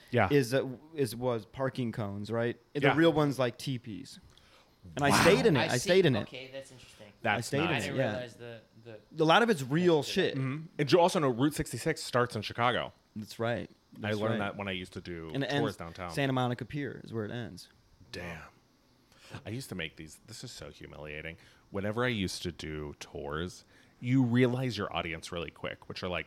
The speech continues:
Speaker 1: tourists who come to Chicago, and literally seeing, like, large buildings
Speaker 2: Yeah.
Speaker 1: is something new for a lot of people. Um, so they're really impressed with, like, really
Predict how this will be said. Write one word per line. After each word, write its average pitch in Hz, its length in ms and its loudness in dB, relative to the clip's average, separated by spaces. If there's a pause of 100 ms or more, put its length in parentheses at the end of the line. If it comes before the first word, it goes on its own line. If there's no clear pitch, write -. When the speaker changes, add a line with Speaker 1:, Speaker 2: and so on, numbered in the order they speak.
(100)
Speaker 1:
tourists 110 460 0
who 87 60 -12
come 95 280 -8
to 92 80 -6
Chicago, 85 560 -6
and 92 180 -8 (100)
literally 104 440 0
seeing, 95 380 -8
like, 78 200 -10
large 87 480 -4
buildings 76 680 -8 (260)
Speaker 2:
Yeah. 120 200 -6
Speaker 1:
is 104 120 0
something 104 340 -4
new 139 200 6
for - 100 -6
a 92 60 0
lot 85 120 -2
of 82 60 -10
people. - 340 -12 (460)
Um, 92 260 -4
so 117 140 -6
they're 117 160 -2
really 135 320 0
impressed 104 480 -6
with, 98 140 -10
like, 82 240 -6 (320)
really 117 360 0